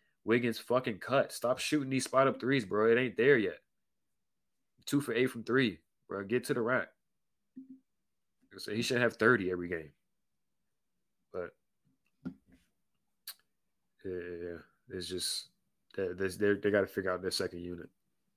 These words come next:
'cause, phew, it's not looking good.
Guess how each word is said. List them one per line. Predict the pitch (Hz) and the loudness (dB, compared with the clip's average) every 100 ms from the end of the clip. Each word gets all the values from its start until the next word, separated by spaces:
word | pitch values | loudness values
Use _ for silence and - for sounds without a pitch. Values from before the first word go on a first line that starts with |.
| _ _ _ _ _ _ _ _ _ _ _ _ _ _ _ _ | _ _ _ _ _ _ _ _ _ _ _ _ _ _ _ _
'cause, | - - - - - _ - | -16 -14 -14 -14 -18 _ -14
phew, | 87 - _ _ _ _ | -14 -14 _ _ _ _
it's | 82 82 | -16 -10
not | 87 82 | -10 -10
looking | 82 - | -16 -20
good. | - | -16